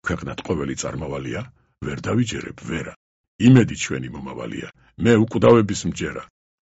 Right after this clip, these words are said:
მამულზე ზრუნვა წმინდანთ ვალია,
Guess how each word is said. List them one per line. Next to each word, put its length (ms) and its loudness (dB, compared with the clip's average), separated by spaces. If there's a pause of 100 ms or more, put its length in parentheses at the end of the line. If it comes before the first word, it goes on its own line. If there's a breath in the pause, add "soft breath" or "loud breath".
მამულზე 500 8
ზრუნვა 600 10
წმინდანთ 600 6
ვალია, 520 4